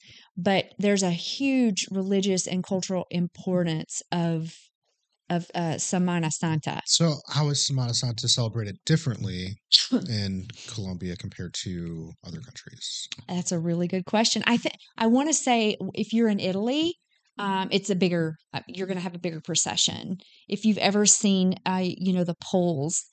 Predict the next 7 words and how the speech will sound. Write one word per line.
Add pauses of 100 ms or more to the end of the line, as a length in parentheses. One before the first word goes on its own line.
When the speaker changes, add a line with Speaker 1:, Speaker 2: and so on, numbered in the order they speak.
(100)
Speaker 1:
kinda
that
they
carry, (1400)
and
it's
a